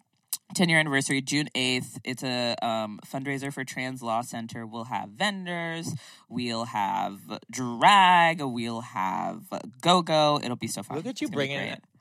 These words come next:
Speaker 2: everybody in the dang community in
Speaker 1: Yeah.
Speaker 2: for your, your birthday.
Speaker 1: One hundred percent.
Speaker 2: I,
Speaker 1: Well, I,
Speaker 2: I'll be there.
Speaker 1: I felt like the only way to do something that was just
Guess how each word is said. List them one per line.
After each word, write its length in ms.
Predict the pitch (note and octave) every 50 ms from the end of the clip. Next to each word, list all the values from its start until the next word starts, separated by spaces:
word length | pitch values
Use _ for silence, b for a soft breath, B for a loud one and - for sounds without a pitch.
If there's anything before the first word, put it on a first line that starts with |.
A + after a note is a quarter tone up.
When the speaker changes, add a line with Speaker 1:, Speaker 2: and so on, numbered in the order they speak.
| _ _
Speaker 2:
everybody 520 | - G#3 G3+ F3 F#3+ F#3+ F3+ F3+ E3+ E3 D3+
in 60 | D3 D3
the 100 | C#3+ D3
dang 240 | C#3 C3+ C3+ C3+
community 400 | B2+ C3 B2+ A#2+ A2 G#2+ G2+ C3
in 60 | C#3 C3+
Speaker 1:
Yeah. 260 | C3+ B2+ A#2+ G#2+ -
Speaker 2:
for 180 | G#2 A2 - -
your, 60 | A#2
your 220 | A2+ A#2 A#2+ A#2
birthday. 440 | A2+ A#2 G#2 F#2 - - E2 D#2+ E2 A2+
Speaker 1:
One 180 | B2 B2+ C3
hundred 240 | C#3+ B2 A#2+ B2+ A#2
percent. 460 | - - A2+ - C3 A2+ A2 G#2 - -
Speaker 2:
I, 40 |
Speaker 1:
Well, 120 | C#3 C#3+ D#3
I, 220 | E3 - G3+ - -
Speaker 2:
I'll 160 | C3 - A#3+
be 80 | -
there. 140 | - - - -
Speaker 1:
I 140 | G3 G#3+
felt 240 | - - G#3+ G#3 A#3+
like 140 | C#4 G4 -
the 120 | F#4+ F#4+ - -
only 340 | D3+ D3 C#3+ D3+ E3 F3
way 540 | F#3 F3 D3 C3 A#2+ A2 A2 A2+ A#2+ C3 D3 D#3+
to 120 | - D#3+ C#3
do 540 | A#2+ A#2+ - B2 B2 A#2+ A#2+ A#2+ B2+ C3 C3+
something 400 | - - C3+ B2 C3+ C#3 C3+ C3+
that 140 | C3 A#2+ F2+
was 220 | A2+ A#2+ A#2 - -
just 640 | - C3+ C3 B2+ F3+ - - - - - - -